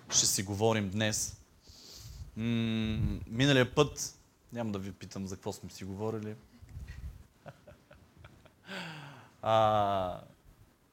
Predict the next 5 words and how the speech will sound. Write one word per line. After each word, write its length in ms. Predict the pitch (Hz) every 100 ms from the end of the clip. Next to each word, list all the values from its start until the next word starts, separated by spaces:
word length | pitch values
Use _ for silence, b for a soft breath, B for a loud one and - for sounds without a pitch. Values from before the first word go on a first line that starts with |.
| _ _ _ _ _ _ _ _ -
само 300 | - 208 175
едно 160 | 160
изречение 640 | 151 123 120 - 123 110 95
ще 180 | - -
кажа. 300 | 95 92